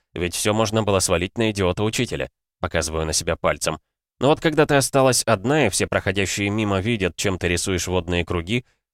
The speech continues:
мне кажется, именно это взбесило твоего отца. Попробуй поговорить с ним,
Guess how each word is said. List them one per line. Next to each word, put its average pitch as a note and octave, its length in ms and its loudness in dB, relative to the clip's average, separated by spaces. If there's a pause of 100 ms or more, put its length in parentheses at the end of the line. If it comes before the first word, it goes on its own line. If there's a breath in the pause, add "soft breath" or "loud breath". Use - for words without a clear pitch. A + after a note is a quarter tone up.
(140)
мне A2+ 180 0
кажется, E3 340 0
именно C#3+ 480 0
это D#3 240 0
взбесило G#2+ 520 0
твоего D#2+ 320 0
отца. D2+ 300 -4 (440)
Попробуй D3+ 400 2
поговорить D3 440 2
с - 60 -4
ним, G2 200 -2